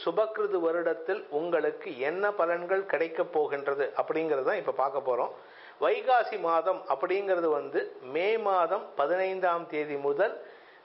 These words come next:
ஜூன் மாதம் பதினான்காம் தேதி வரை, இந்த மாதத்துல, இந்த நாட்கள்ல கிரக நிலவரம் வந்து உங்களுக்கு சாதகமா இருக்கா அப்படின்னு பார்த்தா,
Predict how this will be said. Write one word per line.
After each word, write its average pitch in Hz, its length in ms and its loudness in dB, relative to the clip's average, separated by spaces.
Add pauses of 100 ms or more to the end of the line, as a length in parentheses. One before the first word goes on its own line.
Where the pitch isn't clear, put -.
ஜூன் 240 340 -2
மாதம் 196 480 2
பதினான்காம் 180 760 0
தேதி 143 280 -4
வரை, 139 420 0 (560)
இந்த 202 320 0
மாதத்துல, 208 580 2
இந்த 180 300 2
நாட்கள்ல 175 680 0 (400)
கிரக 190 380 2
நிலவரம் 214 500 2
வந்து 185 280 0
உங்களுக்கு 180 560 0
சாதகமா 202 580 2
இருக்கா 165 500 2
அப்படின்னு 185 300 -6
பார்த்தா, 151 380 2